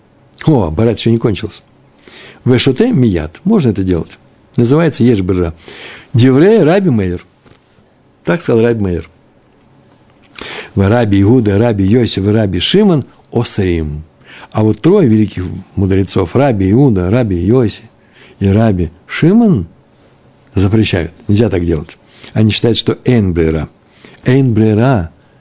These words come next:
сказал Раби Иуда. Вы заметили? Все зависит у нас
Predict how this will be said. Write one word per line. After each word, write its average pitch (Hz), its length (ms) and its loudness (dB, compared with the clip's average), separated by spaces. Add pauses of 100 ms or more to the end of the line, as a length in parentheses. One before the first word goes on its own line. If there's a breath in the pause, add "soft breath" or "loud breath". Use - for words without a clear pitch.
сказал 95 300 -2
Раби 98 360 0
Иуда. 90 320 -2 (240 soft breath)
Вы 110 80 0
заметили? 101 480 0 (540 loud breath)
Все 151 280 2
зависит 131 260 0
у 123 60 2
нас - 200 -4